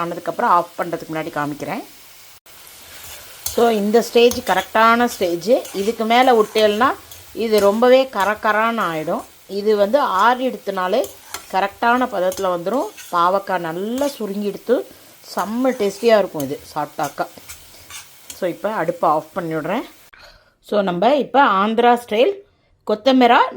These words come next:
நிலவு பச்சடி or கொத்தமரா பச்சடின்னு வச்சுக்கலாமா? நமக்கு சொல்லவும் வரல, ப்ரொனன்சியேஷன் தப்பா இருந்தா மன்னிச்சுக்கோங்கோ. நான் இப்ப வாணலியில நல்லெண்ணெய் கொஞ்சம் குத்திக்கிறேன்.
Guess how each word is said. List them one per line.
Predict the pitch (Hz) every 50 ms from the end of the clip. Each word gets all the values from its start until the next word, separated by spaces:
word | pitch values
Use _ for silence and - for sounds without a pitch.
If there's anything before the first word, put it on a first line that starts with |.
| 208 202
நிலவு | 202 208 226 240 240 254 247 254
பச்சடி | 214 - - - 208 196 208 285 403 - - _ _ _ _ - 202 214
or | 220 220 -
கொத்தமரா | 208 196 - 214 202 208 208 208 202 208
பச்சடின்னு | 208 196 - 202 180 196 214 220 208
வச்சுக்கலாமா? | 202 - - - 202 202 190 190 202 214 208 196
நமக்கு | 190 185 180 - - -
சொல்லவும் | - 202 196 202 214 214 226 226 208 196
வரல, | 180 175 185 208 254 277 - -
ப்ரொனன்சியேஷன் | 190 190 202 214 226 226 202 226 226 220 214 214 190 -
தப்பா | 170 156 - 190 196
இருந்தா | 175 165 185 202 202 190
மன்னிச்சுக்கோங்கோ. | 175 170 175 - - - - 180 170 165 190 226 294 - - - - _ _ _ _ _ _ _ -
நான் | 196 202 190 185 185
இப்ப | - - 294 269 220
வாணலியில | 196 190 208 233 262 262 247 226 202 185 190 226 311 427 403 - _ _ _ _ - 175 185
நல்லெண்ணெய் | 185 190 214 254 277 294 285 269 -
கொஞ்சம் | 214 180 160 165 -
குத்திக்கிறேன். | 165 170 170 160 - 160 156 175 220 320